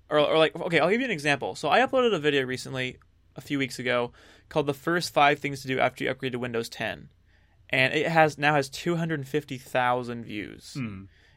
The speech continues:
Speaker 1: And I've never had a video have that many views before. And so, but just think about the tech community and how antsy they get and how into groups they get. And half the comments are, "Step six, downgrade to Windows seven." And,
Speaker 2: Yeah, yeah.
Speaker 1: and,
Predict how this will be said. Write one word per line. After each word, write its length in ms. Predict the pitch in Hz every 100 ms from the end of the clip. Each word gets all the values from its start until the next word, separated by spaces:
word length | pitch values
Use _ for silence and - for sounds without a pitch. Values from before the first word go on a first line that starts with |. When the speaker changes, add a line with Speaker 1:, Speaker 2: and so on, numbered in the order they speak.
| -
Speaker 1:
And 100 | 135
I've 100 | 135
never 180 | 147 160
had 100 | 175
a 60 | 160
video 220 | 156 160
have 100 | 135
that 180 | 139 139
many 160 | 135
views 220 | 123 120
before. 360 | 113 - 101 95
And 160 | - 135
so, 320 | 147 131 131 - -
but 80 | -
just 120 | 180
think 100 | 262
about 120 | 269 254
the 60 |
tech 220 | 170 165 -
community 420 | 139 127 117 117
and 100 | 123
how 340 | 143 147 143 -
antsy 400 | 139 135 143 131
they 140 | 127
get 200 | 123 123
and 100 | 120
how 440 | 123 127 127 127 - - _ _ _ -
into 260 | 143 143
groups 360 | 135 131 131 -
they 120 | 131
get. 220 | 120 123 131
And 100 | 131 - - -
half 300 | - 160 151
the 80 | 151
comments 300 | 156 147 139
are, 120 | 123 -
"Step 300 | - 165 135
six, 320 | - 139 -
downgrade 540 | - 175 131 131 139 127
to 100 | 131
Windows 360 | 131 127 123 117
seven." 340 | 147 127 117
And, 80 | 147
Speaker 2:
Yeah, 300 | 151 127 110
yeah. 180 | 143 101 95
Speaker 1:
and, 160 | 139